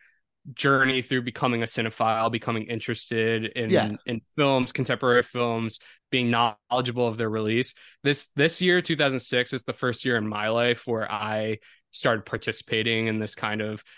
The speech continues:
Speaker 1: feverish fandom on the internet
Speaker 2: Yeah.
Speaker 1: and following releases of film. So this
Speaker 2: Good
Speaker 1: is the first
Speaker 2: fucking
Speaker 1: one
Speaker 2: year for movies. I'm just gonna
Speaker 1: I know,
Speaker 2: put that
Speaker 1: man.
Speaker 2: fucker out there.
Speaker 1: I know, man. So this,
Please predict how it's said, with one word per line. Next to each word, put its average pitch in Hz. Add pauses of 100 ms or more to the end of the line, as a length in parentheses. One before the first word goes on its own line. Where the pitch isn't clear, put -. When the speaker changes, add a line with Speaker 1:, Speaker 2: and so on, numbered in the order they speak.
Speaker 1:
feverish 117
fandom 110
on 107
the 104
internet 117 (280)
Speaker 2:
Yeah. 120
Speaker 1:
and 113
following 110
releases 113
of 123
film. 131
So 123
this 123
Speaker 2:
Good 165
Speaker 1:
is 143
the -
first -
Speaker 2:
fucking 143
Speaker 1:
one 123
Speaker 2:
year 120
for 120
movies. 101
I'm 139
just 135
gonna 120
Speaker 1:
I 120
know, 123
Speaker 2:
put 143
that 131
Speaker 1:
man. 107
Speaker 2:
fucker 151
out 127
there. 123 (560)
Speaker 1:
I 135
know, 143
man. 120
So 165
this, 180